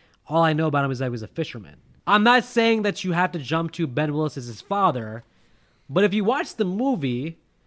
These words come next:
it did seem like Ben Willis never actually tried to kill Rey. He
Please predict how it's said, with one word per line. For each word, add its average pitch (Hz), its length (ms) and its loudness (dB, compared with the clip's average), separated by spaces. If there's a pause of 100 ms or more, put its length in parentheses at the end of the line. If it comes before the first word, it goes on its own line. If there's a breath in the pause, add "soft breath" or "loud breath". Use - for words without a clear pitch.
(180)
it 190 220 -2
did 277 200 0
seem 262 200 -2
like 220 240 0
Ben 226 220 0
Willis 220 300 0
never 233 440 0
actually 208 320 -2
tried 208 360 0
to 202 60 0
kill 285 340 0
Rey. 120 440 -6 (120)
He - 160 -16